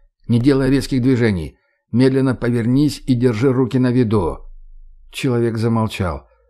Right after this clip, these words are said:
сгорбился, чуть наклонился влево и стал поворачиваться в мою сторону.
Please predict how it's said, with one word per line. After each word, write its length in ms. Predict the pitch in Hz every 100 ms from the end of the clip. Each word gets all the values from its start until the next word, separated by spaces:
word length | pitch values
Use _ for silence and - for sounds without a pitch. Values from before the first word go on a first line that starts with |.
| -
сгорбился, 680 | 113 131 135 123 110 101
чуть 300 | 87 - 123
наклонился 560 | 123 113 127 135 120 117
влево 400 | 117 135 123 - - _
и 100 | -
стал 280 | 113 - 127
поворачиваться 880 | - 120 117 113 127 - 107 104 113
в 40 |
мою 240 | 101 110 110
сторону. 540 | - - 95 85 -